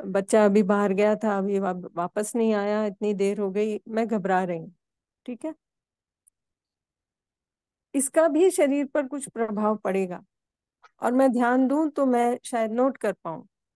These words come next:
उस प्रभाव से जो संवेदना उठ रही है, उसको भी मैं पढ़ सकती हूँ। जैसे कि for example, हाथों में पसीना आ रहा हो,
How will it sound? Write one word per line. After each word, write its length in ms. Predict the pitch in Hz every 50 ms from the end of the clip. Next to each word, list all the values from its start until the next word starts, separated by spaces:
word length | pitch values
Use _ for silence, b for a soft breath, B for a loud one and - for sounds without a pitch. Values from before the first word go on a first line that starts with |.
| _ _ _ _ -
उस 120 | 214 -
प्रभाव 520 | - - 202 196 185 202 196 190 190 190 190 _ _ _ -
से 220 | - - 220 208
जो 160 | 185 196 196
संवेदना 560 | 190 - 214 196 196 185 185 175 180 202 202 202
उठ 300 | 202 202 185 - 196 208
रही 200 | 208 185 175 170
है, 200 | 170 190 220 294 - _ _ _ _ _ _ _ _ _ _ -
उसको 320 | 226 220 - - 254 240
भी 120 | 247 285 311
मैं 160 | 302 285 254
पढ़ 260 | 214 - - 208 196 196
सकती 360 | - - 180 - _ - 180
हूँ। 220 | 170 - - _
जैसे 360 | - 208 214 208 - 254 254
कि 200 | 233 - 233 220
for 220 | 220 - - 233 240 240 220
example, 520 | 175 - 196 175 175 165 175 - 190 247 - _ _ _ _ _ _ _ _ _ _ _ _ _ _
हाथों 280 | 233 226 220 226 247 247
में 180 | 247 254 247 214
पसीना 460 | 226 214 214 - 226 214 208 214 202
आ 120 | 190 175
रहा 160 | 165 170 170
हो, 200 | 165 175 170 -